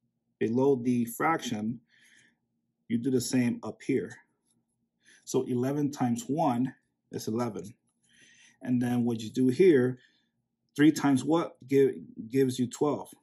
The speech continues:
Well, four. So what you, what you do here, you do up here. And so one times four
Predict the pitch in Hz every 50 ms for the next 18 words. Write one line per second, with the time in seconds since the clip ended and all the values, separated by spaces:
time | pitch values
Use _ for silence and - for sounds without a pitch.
0 | _ _ _ _ _ - 120 117 110 120 - - - 156 143 110 101 113 - _
1 | _ _ _ _ _ - _ _ _ _ _ _ _ _ _ _ _ - _ _
2 | _ _ _ - - 127 120 123 123 123 120 113 113 - _ 120 127 123 120 117
3 | 117 113 139 139 131 127 131 - 240 233 175 139 156 165 - - _ _ _ _
4 | _ _ - 113 110 - - 127 123 123 117 123 - - - - - 101 113 -
5 | - _ _ _ _ _ _ _ _ _ _ _ _ - _ _ _ - _ _
6 | _ _ _ _ _ _ _ _ _ - _ _ _ _ _ _ _ _ _ _
7 | _ _ _ _ 123 120 120 120 120 - - 120 117 113 107 117 127 135 143 131
8 | 131 - 139 131 123 123 120 - - - 208 202 185 139 123 117 123 143 -